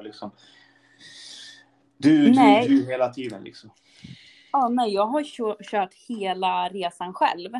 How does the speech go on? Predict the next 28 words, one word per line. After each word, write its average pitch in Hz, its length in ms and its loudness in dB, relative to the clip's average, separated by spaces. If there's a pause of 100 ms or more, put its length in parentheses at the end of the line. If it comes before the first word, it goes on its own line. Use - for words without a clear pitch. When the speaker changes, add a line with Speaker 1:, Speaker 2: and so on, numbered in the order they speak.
(500)
Speaker 1:
Mm. 107 280 -10
Speaker 2:
Eh, 98 280 -14
Speaker 1:
Ja, 107 60 -6
det 147 160 4
är 120 60 0
väldigt 113 260 2
Speaker 2:
jag, 113 100 2
Speaker 1:
bra 107 140 0
jobbat. 101 200 -10 (480)
Mm. 110 240 -20 (300)
Speaker 2:
jag, 220 480 -2 (420)
eh, 202 420 -10
ja, 247 180 0
men 247 120 2
jag 247 140 0
bestämde 240 540 -2
mig, 220 160 -4
jag, 233 120 0 (100)
jag 240 120 -4
skrev 254 280 -6
upp 294 220 -6
mig 220 220 -2
på 214 100 -6
någon 196 140 -4
sån 196 120 -14
här, 180 180 0
du 180 80 -12
vet, 175 220 -2